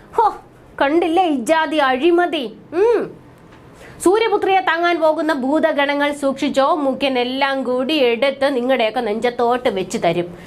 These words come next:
പിന്നെ പൂച്ചെണ്ട് നെഞ്ചത്ത് വെക്കാം എല്ലാവർക്കും കൂടെ. ഉം. അപരാഹ്നത്തിന്റെ അനന്ത പദങ്ങളിൽ ആകാശ നീലിമയിൽ അവർ നടന്നകന്നു.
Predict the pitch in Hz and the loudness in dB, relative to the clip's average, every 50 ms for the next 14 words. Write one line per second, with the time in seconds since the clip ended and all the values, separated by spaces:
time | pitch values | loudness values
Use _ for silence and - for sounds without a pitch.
0 | - - 233 226 233 226 - 240 254 294 302 302 - 285 240 226 294 285 240 202 | -8 -4 0 0 0 -2 -2 -2 0 0 0 2 0 0 0 0 0 0 0 0
1 | 202 196 190 - 165 156 - - 139 - - - - - 208 220 214 208 208 208 | 0 -2 -2 -2 -4 -4 -4 -4 -8 -8 -8 -12 -6 -4 -2 0 0 -2 -2 -2
2 | 175 160 135 127 - - - - 311 311 277 208 156 - - - - - - - | -4 -4 -4 -6 -8 -8 -6 -2 0 0 0 0 -2 -6 -10 -18 -18 -18 -20 -20
3 | - - - - - - - - - - - - - - - - 214 - 294 294 | -20 -20 -18 -18 -18 -18 -18 -18 -18 -18 -18 -18 -18 -8 -2 -2 0 2 2 2
4 | 311 294 285 277 269 277 277 277 262 247 226 233 214 233 262 269 269 277 277 269 | 2 2 2 2 0 0 2 2 2 2 2 2 2 2 2 2 4 2 2 2
5 | 262 247 - 226 226 226 233 233 226 214 202 175 151 - - - 170 185 202 - | 2 0 0 0 0 0 2 2 2 2 2 0 -2 -4 -4 -4 -4 -2 -2 0
6 | 247 247 240 240 240 233 240 247 226 214 233 247 247 262 240 226 220 196 - - | 0 2 2 2 0 0 0 -2 0 0 2 2 2 2 2 2 2 0 -2 -4
7 | - - - - - 190 190 185 180 185 185 180 185 202 202 208 202 202 202 185 | -8 -14 -10 -4 -4 -2 -2 -2 -2 -2 0 0 0 2 2 2 4 4 2 2
8 | 143 135 175 165 170 165 170 175 | 0 -2 -4 -6 -6 -6 -8 -10